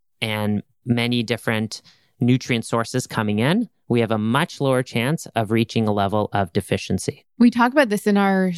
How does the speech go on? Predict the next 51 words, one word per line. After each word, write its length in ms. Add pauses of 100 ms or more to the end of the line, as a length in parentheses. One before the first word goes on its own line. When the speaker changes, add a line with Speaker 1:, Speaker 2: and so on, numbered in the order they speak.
Speaker 2:
True 200
Superfoods 640
episode, 680 (320)
being 220
that 300 (120)
the 60
best 440
superfoods 680
to 120
eat 300
are 100
the 100
ones 260
growing 380
in 160
your 380 (360)
so-called 480
backyard 720
or 120
the 80
closest 540
to 120
your 200
home. 500 (160)
Speaker 1:
Which 240
will 80
also 640 (100)
have 180
way 120
more 160
nutrients 480
'cause 140
they're 100
not 180
traveling 380
far. 320
Speaker 2:
There 300
you 180
go. 400
We're, 240
we're 120
tying 300
a 60
sweet 320
little 160
bow 300
on 140
this 200
one, 160
I 100
think. 280